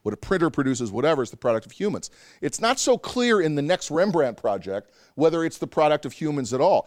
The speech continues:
The humans have an input at the very beginning of the process, but once the algorithms really get going, once the technology really gets going, there is a perfectly plausible school of thought that the production that is done is done entirely by, uh, by machines.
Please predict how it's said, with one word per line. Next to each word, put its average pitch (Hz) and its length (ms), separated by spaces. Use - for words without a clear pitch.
The 147 80
humans 233 320
have 165 180
an 131 140
input 226 320
at 120 80
the 131 80
very 156 300
beginning 147 440
of 135 60
the 113 80
process, - 560
but 127 120
once 208 200
the 180 120
algorithms 151 580
really 139 200
get 117 220
going, 123 380
once 131 180
the 127 60
technology 120 500
really 110 220
gets 98 200
going, 160 320
there 143 240
is 123 100
a 127 60
perfectly 165 720
plausible 143 720
school 151 400
of 110 80
thought 151 440
that 139 140
the 139 80
production 147 600
that 120 120
is 113 100
done 110 380
is 123 140
done 135 160
entirely 127 520
by, 107 400
uh, 101 200
by 107 180
machines. 98 560